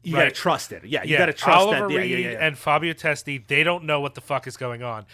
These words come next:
Speaker 2: And so, uh, and maybe this is an American audience thing, I don't know, but there's a part of me that's like, "Well, if they don't know, then how am I supposed to fucking know what's going on?"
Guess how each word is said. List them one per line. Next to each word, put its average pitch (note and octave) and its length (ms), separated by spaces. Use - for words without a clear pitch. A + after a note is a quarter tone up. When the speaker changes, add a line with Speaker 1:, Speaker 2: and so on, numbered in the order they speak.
Speaker 2:
And C#3 200
so, C#3 460
uh, C#3+ 100
and D3+ 100
maybe F3 200
this E3+ 200
is D3+ 120
an D3 100
American C#3 400
audience D#3+ 400
thing, G3 320
I C#3+ 80
don't C3+ 160
know, B2+ 300
but D3+ 100
there's D#3+ 180
a D#3 60
part A3+ 240
of A#3+ 60
me F3+ 80
that's C#3 180
like, C3 300
"Well, D#3 140
if D3+ 100
they C4+ 140
don't G#3+ 200
know, C#3+ 200
then D#3+ 140
how A3+ 140
am G3+ 100
I A3 100
supposed E3 260
to C3+ 60
fucking C3 320
know B2 100
what's A2+ 140
going A#2 240
on?" A2 220